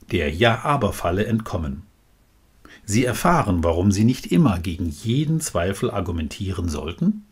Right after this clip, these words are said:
und Sie erfahren, wie Sie in drei sicheren Schritten kritische Bedenken schnell entkräften. Im vierten Kapitel geht es um schwierige Mitarbeitergespräche.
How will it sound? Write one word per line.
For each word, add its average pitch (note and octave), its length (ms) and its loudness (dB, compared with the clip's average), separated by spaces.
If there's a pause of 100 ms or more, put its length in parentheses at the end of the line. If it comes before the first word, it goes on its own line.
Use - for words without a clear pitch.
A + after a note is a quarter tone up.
(480)
und C3 280 4
Sie B2 180 0
erfahren, F#2 640 -4 (600)
wie G#2+ 160 6
Sie G2 200 2
in F2+ 100 0
drei D2+ 240 -2
sicheren G#2+ 400 -2
Schritten C3+ 540 -4
kritische - 460 0
Bedenken G#2 600 2
schnell D#2+ 560 -6
entkräften. - 680 -6 (2500)
Im C3+ 180 2
vierten D#3 400 4
Kapitel A#2 440 -2
geht G#2+ 200 2
es A2 120 -2
um F#2 80 -2
schwierige A#2 460 0
Mitarbeitergespräche. G2 1160 -2